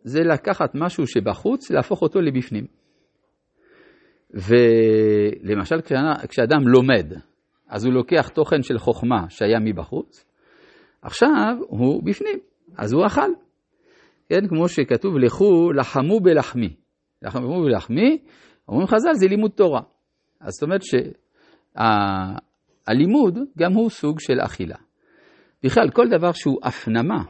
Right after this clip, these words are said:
של אחד שבחוץ אל הפנים, זה נקרא לאכול. גם יחסי אישות, "כי אם הלחם אשר הוא אוכל", זה אומרים, זה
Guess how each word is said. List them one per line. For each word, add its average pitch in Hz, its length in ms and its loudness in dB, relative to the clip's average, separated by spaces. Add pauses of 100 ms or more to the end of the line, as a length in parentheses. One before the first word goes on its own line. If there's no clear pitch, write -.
(200)
של 113 280 2 (100)
אחד 110 360 -4 (360)
שבחוץ 107 580 -4
אל 101 140 0
הפנים, 208 380 -2
זה 196 120 -2
נקרא 160 280 0
לאכול. 120 460 2 (600)
גם 170 320 2
יחסי 143 420 0
אישות, 190 520 0 (380)
"כי 165 100 -2
אם 160 160 4
הלחם 175 720 4 (320)
אשר 190 360 -2
הוא 196 460 2 (260)
אוכל", 160 380 4 (340)
זה 98 80 -6
אומרים, 175 260 -2
זה 190 120 2